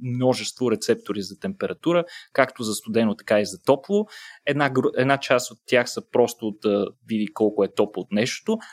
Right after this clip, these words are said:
Ноци рецепторите или болеви рецептори, тези, които носят болка, са тези, които, а, са стимулирани от над прагов, а, стимул, да кажем нещо много горещо или нещо свръхстудено,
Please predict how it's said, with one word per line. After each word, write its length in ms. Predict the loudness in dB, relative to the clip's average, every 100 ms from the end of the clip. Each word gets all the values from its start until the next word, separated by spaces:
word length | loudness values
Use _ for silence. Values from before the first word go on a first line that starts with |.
| -2
Ноци 480 | 2 4 4 2 2
рецепторите 800 | 2 2 0 0 -2 0 -2 0
или 260 | 2 2 0
болеви 640 | 0 4 4 4 4 4
рецептори, 720 | 2 -2 -4 -4 -4 -4 -4 2
тези, 240 | 2 2
които 380 | -4 -4 -2 -2
носят 460 | 2 0 2 -2 2
болка, 400 | 4 4 0 -6 -6 -16 -12
са 180 | -10 2
тези, 320 | 2 2 0
които, 400 | 0 2 2 0 -4 -20 -2
а, 460 | 2 4 4 0 -4 -8 _ _ _ _ _ _ -20 _ _
са 260 | -6 0 0
стимулирани 720 | -2 -2 2 4 4 2 -2 -8 -14 -6
от 160 | -4 -4 -8 -10 -10
над 360 | 0 2 2 -2 2
прагов, 400 | 4 4 2 -6 -12 -18 -4
а, 200 | -2 -2
стимул, 500 | -6 -2 2 2 2
да 100 | 2
кажем 300 | 2 2 2
нещо 300 | -2 -2 -6
много 380 | 0 6 6 6
горещо 380 | 4 2 0 -4
или 100 | -2
нещо 340 | -4 -4 -10 -8
свръхстудено, 880 | -4 2 2 2 -4 0 2 2